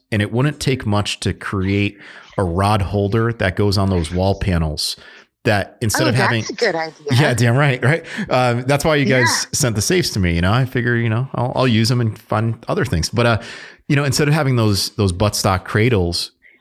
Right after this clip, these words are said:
Speaker 1: create something that holds the, you know, the handles of fishing rods and then have a cradle that goes into the wall mount.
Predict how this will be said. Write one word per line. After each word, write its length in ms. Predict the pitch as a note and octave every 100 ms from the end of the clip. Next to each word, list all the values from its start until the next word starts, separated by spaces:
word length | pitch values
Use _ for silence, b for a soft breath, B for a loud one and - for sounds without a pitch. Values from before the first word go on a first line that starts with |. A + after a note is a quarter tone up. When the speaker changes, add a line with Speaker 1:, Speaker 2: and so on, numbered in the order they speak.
| -
Speaker 1:
create 360 | - A#2 C3+
something 320 | - C3 B2 G#2+
that 140 | F#2+
holds 420 | - A2 G2+ G2
the, 460 | G2 G2+ G2 F#2 F2+ - _ -
you 100 | F#2
know, 140 | E2+
the 80 | E2
handles 420 | - A2 A2+ G2
of 80 | F2
fishing 320 | - A2+ A#2
rods 400 | F#2+ F2+ E2+ - -
and 100 | G2+
then 80 | F2+
have 300 | F#2 G2 F#2+
a 80 | F2
cradle 540 | - A#2+ G2+ G2 F2+
that 180 | F#2+ F#2
goes 220 | G#2+ F#2
into 180 | F2+ A2
the 60 |
wall 220 | G#2 B2+ D3
mount. 280 | E2+ F2